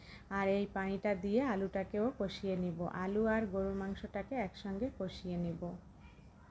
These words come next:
কষানো হয়ে গিয়েছে। এখন আমি পরিমাণ মতো ঝোলের পানি অ্যাড করে দিতেছি।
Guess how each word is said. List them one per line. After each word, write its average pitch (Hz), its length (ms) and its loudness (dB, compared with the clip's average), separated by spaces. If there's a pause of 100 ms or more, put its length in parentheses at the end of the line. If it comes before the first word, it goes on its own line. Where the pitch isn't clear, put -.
(1500)
কষানো 240 420 8
হয়ে 226 280 8
গিয়েছে। 220 640 2 (1900)
এখন 214 320 2
আমি 214 240 6
পরিমাণ 190 500 2
মতো 190 380 2
ঝোলের 196 380 4
পানি 190 460 2
অ্যাড 185 180 2 (140)
করে 180 200 0
দিতেছি। 185 560 -2